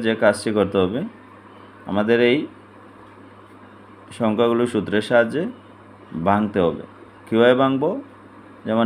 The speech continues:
এখানে আছে এইট এক্স কিউব, আমরা জানি এইট কে ভাঙলে টু হয়, আর এখানে এক্স আছে এক্স, তাহলে টু এক্স all cube, a cube plus three a square b plus three a b square plus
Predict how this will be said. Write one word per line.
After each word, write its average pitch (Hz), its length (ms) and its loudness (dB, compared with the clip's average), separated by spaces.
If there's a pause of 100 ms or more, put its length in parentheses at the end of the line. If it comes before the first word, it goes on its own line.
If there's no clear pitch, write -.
এখানে 127 280 2
আছে 127 160 0 (280)
এইট 110 240 2
এক্স 113 220 -10
কিউব, 107 200 2 (320)
আমরা 101 220 2
জানি 104 200 0 (120)
এইট 104 180 -4
কে 123 80 -2 (100)
ভাঙলে 113 260 -2 (880)
টু 110 100 -2 (140)
হয়, 117 200 2 (680)
আর 95 140 2
এখানে 110 200 0 (100)
এক্স 104 200 -8
আছে 110 160 -2 (120)
এক্স, - 180 -8 (260)
তাহলে 98 260 0 (140)
টু 131 100 0 (180)
এক্স 147 180 -4 (300)
all 98 200 2
cube, 90 220 -4 (920)
a - 20 -2 (100)
cube 120 320 2 (640)
plus 104 300 4 (120)
three 110 280 2
a - 100 2
square 113 380 2
b - 20 0 (680)
plus 110 260 6 (120)
three 107 260 0
a - 80 4
b - 20 0 (120)
square 110 360 2 (420)
plus 113 240 4